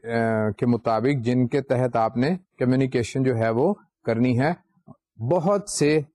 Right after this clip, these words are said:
چینلز کو استعمال کر سکتے ہیں جو کہ ہم نے گی-، ابھی گنوائے ہیں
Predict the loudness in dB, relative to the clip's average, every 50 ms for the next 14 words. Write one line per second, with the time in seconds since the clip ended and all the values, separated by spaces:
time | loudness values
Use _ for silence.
0 | _ _ -2 0 0 2 2 0 0 -2 -2 0 0 2 2 0 -2 _ _ -6
1 | -6 -4 -4 -2 -2 0 0 0 0 -2 -2 -2 -4 -4 -4 -6 -10 -12 -10 -8
2 | -4 -2 -2 0 0 0 0 0 2 0 0 0 -2 _ _ -2 0 0 2 2
3 | 0 -2 -2 -6 -6 _ -6 -4 0 0 0 0 -2 -6 _ _ _ -10 -6 -2
4 | -2 0 0 0 0 0 -2 -4 -6